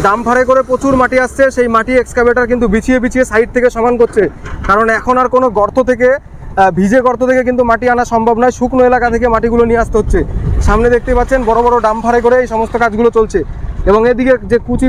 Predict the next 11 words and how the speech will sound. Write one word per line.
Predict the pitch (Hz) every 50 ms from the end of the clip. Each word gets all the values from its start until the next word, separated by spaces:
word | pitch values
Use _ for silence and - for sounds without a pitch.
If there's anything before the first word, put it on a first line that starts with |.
| - 247
পাথর, | 226 220 - 254 254 226 - - - - - - - - - -
যে | 214 233 240 -
পাথর | 214 214 - 254 247 208
বিছিয়ে | 240 226 - 254 247
দেওয়া | 240 240 233 233
হবে, | 233 233 220 -
সেই | 240 240 233 -
পাথর | 220 220 247 247 233 - -
পুরো | 254 262 262 262 254 254 247 233
একদম | 220 226 247 240 226 - - - - - - - - - - - - - - - - - - - - - - 165
লাইন | 180 202 247 262 269